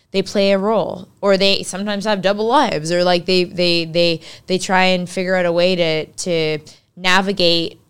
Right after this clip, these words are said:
coming outside of who they truly are meant to be. And it's, it's really unfortunate. It's a sad thing when you can't live as who you truly are based on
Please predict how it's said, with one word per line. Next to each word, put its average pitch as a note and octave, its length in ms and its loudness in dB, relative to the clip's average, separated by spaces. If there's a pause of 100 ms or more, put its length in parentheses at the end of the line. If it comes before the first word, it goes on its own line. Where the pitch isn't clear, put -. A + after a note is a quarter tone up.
(240)
coming F#3+ 340 -4
outside F3+ 460 -2
of D3 80 -8
who F3+ 100 -8
they E3 140 -4
truly F3+ 420 -4
are E3+ 160 0
meant E3 240 -6
to E3+ 80 -10
be. F#3+ 460 -6 (280)
And G3 140 0
it's, - 380 -2 (720)
it's F3 180 -12
really B3+ 260 -2
unfortunate. F#3+ 460 -4
It's D#3+ 100 -8
a E3 60 -6
sad G3 500 0
thing F3 460 -4
when D#3+ 180 -6
you D#3+ 100 -8
can't F3 520 -6 (480)
live F3+ 840 0 (560)
as F#3 220 -2
who G#3+ 80 -4
you F3+ 220 -4
truly E3 480 -6
are E3 340 0
based D#3+ 560 -4
on D#3 500 -6